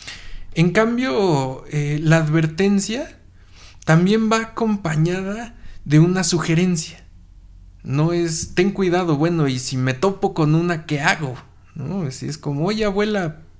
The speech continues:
es que sí, ten cuidado, pero tener cuidado no me libra de, de que existan y de que en mi camino me cruce con alguna.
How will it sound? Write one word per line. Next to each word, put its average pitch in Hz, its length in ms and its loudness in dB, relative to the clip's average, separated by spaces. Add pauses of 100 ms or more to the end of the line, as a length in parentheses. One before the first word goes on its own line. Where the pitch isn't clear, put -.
(240)
es 160 140 -6
que 160 140 -2
sí, 165 180 -4
ten 180 280 0
cuidado, 180 480 0
pero 110 280 -8 (720)
tener 143 380 2
cuidado 170 680 4
no 131 240 -2
me 151 180 2
libra 147 520 2
de, 90 300 -12 (380)
de 120 180 -6
que 123 180 -4
existan 151 640 0
y 117 80 -4
de 117 120 -8
que 127 100 -8
en 123 140 -4
mi 127 120 -2
camino 135 680 -2 (100)
me 127 280 -6
cruce 151 460 0
con 113 220 -10
alguna. 151 560 -8